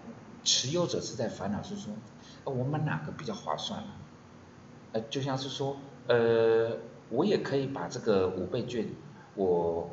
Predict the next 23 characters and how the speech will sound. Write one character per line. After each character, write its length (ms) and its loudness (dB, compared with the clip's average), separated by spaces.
我， 200 -2
我 140 4
放， 640 0
等 140 0
于， 60 -2
等 120 2
于 20 0
是 300 -2
我 100 2
拿 140 0
五 120 0
倍 200 -2
券 160 -2
去 180 -6
跟 120 -2
Seven 440 -2
交 200 -2
换， 260 -6
跟 320 0
全 260 0
家 160 2
交 200 2
换， 320 -2